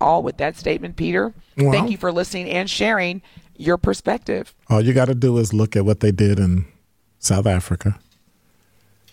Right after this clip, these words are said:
Speaker 2: in the sixties and seventies to
Speaker 1: You talking about apartheid?
Speaker 2: confirm and make blacks conform to apartheid.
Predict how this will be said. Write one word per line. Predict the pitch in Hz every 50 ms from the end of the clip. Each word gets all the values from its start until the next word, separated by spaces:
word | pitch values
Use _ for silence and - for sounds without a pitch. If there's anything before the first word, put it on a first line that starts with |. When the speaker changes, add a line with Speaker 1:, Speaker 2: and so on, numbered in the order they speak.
| _ _ _ _ -
Speaker 2:
in | 98 92
the | 92 95
sixties | - - 117 104 - - - 107 104 110 110 123
and | 107
seventies | - - 101 92 87 90 85 90 95 101 104 - - - - _ _ _ _
to | - - 120 107 101 98 95 98 98 - - _ _ _ _ _ _ _ _ _ _ _ - -
Speaker 1:
You | 170
talking | - 202 175 165
about | 320 302 -
apartheid? | - 180 180 - 202 190 190 208 214
Speaker 2:
confirm | - 117 113 98 - - 127 120 120 123 127 131 139 143 147 156 - _ _ -
and | 117 113 110 110 110 110 107 107 104 107 110 95 - - _ _ _ _ _ _ _ _ _ _ _ _ _
make | - 110 117 120 120 - _ -
blacks | 98 110 110 107 110 - - -
conform | - - 107 107 98 - - 123 117 104 95 87 87 95 101 98 - _ _ _ _ _ _ _ _ _ _ _ _ _ _
to | - 120 113 110
apartheid. | 104 - 147 143 127 - - 73 60 -